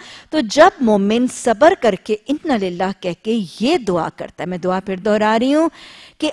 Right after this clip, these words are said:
اللہ، میں تیری اس تکلیف پر صبر کا اجر اور اس سے بہتر نعم البدل کا طلبگار ہوں۔ صبر کی حالت میں جب راضی برضا رہ کے مومن یہ طریقہ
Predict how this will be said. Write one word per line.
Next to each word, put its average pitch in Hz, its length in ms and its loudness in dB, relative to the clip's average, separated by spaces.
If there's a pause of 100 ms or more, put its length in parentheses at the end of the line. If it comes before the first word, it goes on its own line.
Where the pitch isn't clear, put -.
اللہ، 269 360 4
میں 311 220 2
تیری 240 280 -2
اس 247 140 -2
تکلیف 226 560 -2 (140)
پر 190 240 0
صبر 220 560 -2 (100)
کا 175 160 -4 (160)
اجر 247 400 2 (680)
اور 269 160 2 (100)
اس 339 140 0
سے 330 240 0
بہتر 339 580 0
نعم 226 480 4
البدل 214 720 2 (100)
کا 196 100 0 (100)
طلبگار 185 800 -2 (100)
ہوں۔ 160 140 -6 (520)
صبر 480 500 4
کی 381 160 4
حالت 226 320 4
میں 226 100 2
جب 190 240 2
راضی 262 360 6
برضا 233 380 6
رہ 196 200 4
کے 220 80 -2
مومن 190 360 0
یہ 185 140 -2
طریقہ 190 300 -4